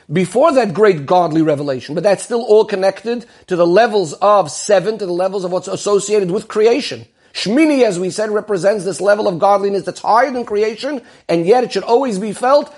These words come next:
that it's part of the nature of creation itself. Says the Rebbe, this is also the idea of the Zois HaChaya. We have these non-kosher animals. But what are the non-kosher animals there for? Why do we have this whole concept? It's all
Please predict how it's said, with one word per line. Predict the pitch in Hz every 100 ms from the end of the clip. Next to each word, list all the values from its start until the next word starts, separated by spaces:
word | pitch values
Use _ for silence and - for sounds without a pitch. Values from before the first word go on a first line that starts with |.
| _
that | 160
it's | -
part | - - 220 247 247
of | 214 175
the | 202 180 - _ _ _ _ _ _
nature | 156 220 320 - 208
of | 170
creation | - 170 170 147 151
itself. | 139 - 123 104 _ _ _ _ _ _
Says | 139 123
the |
Rebbe, | 185 202
this | 143 247 202
is | 170
also | 214 220 185
the | 175
idea | 180 185 214
of |
the | 175
Zois | 139 170 160 151
HaChaya. | 139 131 107 - _ - -
We | 160
have | 190 254
these | 240 208
non-kosher | 220 220 196 220 196 202
animals. | 175 170 139 98 - _ -
But | - 196
what | 196 277
are |
the | 233
non-kosher | 214 226 240 226 233 208 208
animals | 208 214 185
there | 151 180
for? | 160 190 208 - _ _
Why | 147 214 277
do | 269
we | 233
have | 196 214 208
this | 196
whole | 214 196
concept? | 170 170 170 202
It's | 180 -
all | 220 247 285 330 -